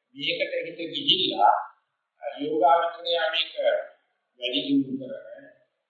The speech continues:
භාවනා කරන තැන ආපුවම අපි භාවනා භාෂාවෙන් කියනවා, දැන් හුස්මට මූණට මූණ දාලා ඉන්නවා. මේ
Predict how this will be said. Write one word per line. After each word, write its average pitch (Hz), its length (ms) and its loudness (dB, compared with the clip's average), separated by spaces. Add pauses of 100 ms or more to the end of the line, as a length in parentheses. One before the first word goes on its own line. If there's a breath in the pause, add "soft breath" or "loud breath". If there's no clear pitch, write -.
(140)
භාවනා - 460 6
කරන - 240 -8
තැන - 260 -14
ආපුවම - 500 -6
අපි - 240 -10
භාවනා - 460 4
භාෂාවෙන් 123 640 4
කියනවා, - 480 -2 (380)
දැන් 139 260 -14
හුස්මට 131 460 -12
මූණට 143 380 -12
මූණ 139 280 -6
දාලා 131 260 6
ඉන්නවා. 117 420 -10 (920)
මේ 190 180 0